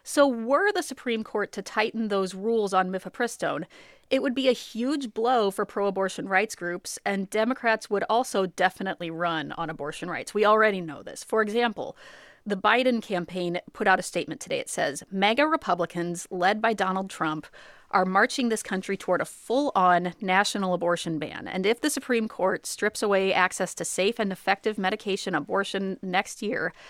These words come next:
it will be the latest step towards achieving that goal." That is very strident language from the Biden campaign. You can bet this would become a, an absolutely huge issue in the twenty twenty-four presidential election if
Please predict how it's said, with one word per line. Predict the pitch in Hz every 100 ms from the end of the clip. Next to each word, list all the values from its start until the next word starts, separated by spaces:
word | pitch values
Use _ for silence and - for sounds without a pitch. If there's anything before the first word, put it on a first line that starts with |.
| - - -
it | - 214
will | 208
be | 196
the | 185
latest | 196 214 226
step | - 214 175 -
towards | - 180 180 -
achieving | 185 - 180 175
that | 170
goal." | - 151
That | 165 165
is | 170
very | 165 196 214
strident | - 190 175 175
language | 175 165 151 151
from | - 175
the | 170
Biden | 170 156
campaign. | 165 170 156 170 160 - - - - -
You | 208
can | 214
bet | 190 185 -
this | 196
would | 214
become | 185 - 180 175 - -
a, | 190 180 170 - _
an | - -
absolutely | 226 226 220 214 190 185 170
huge | - 165 151
issue | 151 - 156
in | 135
the | 180
twenty | - 170 147
twenty-four | 165 156 156 165
presidential | 160 156 143 151 160
election | 165 156 190 - -
if | 269 226 202 -